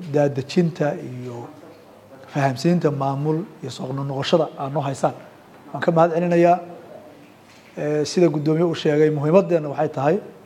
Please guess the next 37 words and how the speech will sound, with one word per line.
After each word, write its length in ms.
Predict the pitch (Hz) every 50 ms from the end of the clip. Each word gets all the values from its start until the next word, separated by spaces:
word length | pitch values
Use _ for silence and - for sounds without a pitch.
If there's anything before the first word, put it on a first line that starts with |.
| - - - - _ _ _ _ - - _ -
ee, 240 | 180 151 147 147 156
waxaan 340 | 160 170 - - 175 170 170 165
inaan 180 | 160 156 156 160 -
cilmi 280 | 175 202 220 202 190 -
ka 120 | - 170
qaadano. 320 | - 160 147 143 143 139
Hadda 180 | 139 165 160 160
waa 80 | 156 147
iska 140 | - - 175
warqabnaa, 460 | 170 165 - 151 143 143 156 160 175 - - - - - _ _ _ _ -
hay-aduhu 380 | 156 156 170 175 185 190 170 165
waagi 140 | 175 175 170
hore 100 | 156 139 147 156 151
aan 120 | 165 160 -
jirin, 160 | 185 151 147
xataa 200 | 123 - - 160
wax 80 | 170 -
badan 160 | 165 165 156 156
baa 80 | 151
iska 160 | - - 175
beddelay. 320 | 151 147 127 127 131 123 - - - - - - - - -
Hadda 180 | 160 160 165 170 175
dhanka 200 | 190 170 165 156
cilmiga 320 | 170 180 175 165 156 147 147
loo, 200 | 151 156 160 - - - - - - - -
loo 160 | 170 180 180 175
batay 280 | 151 147 - - 180
in 80 | 170 165
qofka 240 | 190 180 - - 170 - - - - - - -
adna 180 | 180 170 185 190
wax 140 | 180 180 -
lagaa 260 | 165 165 165 185 180
faa'iido, 340 | 180 - 196 175 180 175 185 180
aduna 220 | 175 196 208 196 175
wax 80 | 131 -
ka 60 | 160
faa'iido. 280 | 131 156 135 120 120